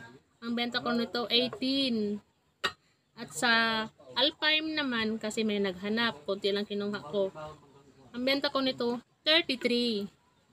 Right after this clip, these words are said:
At ito naman sa Alaska na malaki na ganito, ito lang po talaga ang mabenta dito. Iwan ko ba sa ibang brand? Ito ang binenta ko, ito, thirty. Thirty po ang benta ko nito. At dito naman po tayo sa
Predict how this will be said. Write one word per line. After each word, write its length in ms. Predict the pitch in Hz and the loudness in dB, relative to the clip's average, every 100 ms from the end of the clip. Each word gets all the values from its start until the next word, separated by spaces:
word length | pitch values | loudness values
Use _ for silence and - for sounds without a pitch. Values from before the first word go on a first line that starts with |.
| _ 131 135 131 127 131 131 - - - - _ | _ -6 -6 -6 -14 -14 -14 -14 -20 -20 -20 _
At 80 | 254 | -4
ito 240 | 330 359 | 0 2
naman 240 | 381 339 339 | 2 2 4
sa 160 | 302 | 4
Alaska 320 | 269 277 - | 6 2 0
na 160 | 254 240 | -2 0
malaki 560 | 220 220 - 254 233 220 | -2 -4 -6 -2 0 0
na 80 | |
ganito, 640 | 208 214 233 - 208 196 208 - - - | 0 -2 -4 -6 -4 -2 -4 -12 -20 -20
ito 160 | - 254 | -6 -4
lang 160 | 226 247 | -2 2
po 80 | 233 220 | 2 4
talaga 400 | 220 220 214 202 | 2 2 2 2
ang 80 | |
mabenta 400 | 214 202 208 208 | 0 2 2 2
dito. 320 | 202 202 - 185 _ _ _ | 0 0 -4 -14 _ _ _
Iwan 240 | 247 262 277 | -4 -2 0
ko 80 | |
ba 160 | 254 269 | 2 4
sa 80 | 285 | 4
ibang 320 | 233 214 214 202 | 4 4 2 2
brand? 280 | 185 180 185 _ _ | 0 -2 -6 _ _
Ito 160 | - - | -16 -4
ang 240 | 269 269 | 0 2
binenta 360 | 247 247 240 233 | 0 0 -2 -2
ko, 120 | 226 | -2
ito, 240 | 220 220 220 - - | -2 -2 -4 -12 -4
thirty. 480 | 247 247 - 202 208 - - _ - | 0 0 0 -2 -2 -10 -20 _ -8
Thirty 240 | 247 247 | -6 -4
po 160 | 254 247 | -4 -2
ang 160 | 233 | -2
benta 240 | 226 226 233 | -2 -4 -4
ko 80 | 220 | -2
nito. 400 | 214 - 202 202 - _ - | -4 -4 -6 -6 -12 _ -12
At 80 | 247 | -2
dito 240 | 277 311 | 0 0
naman 240 | 311 302 | 0 -2
po 40 | 277 | 0
tayo 120 | 254 | 2
sa 80 | 254 | 2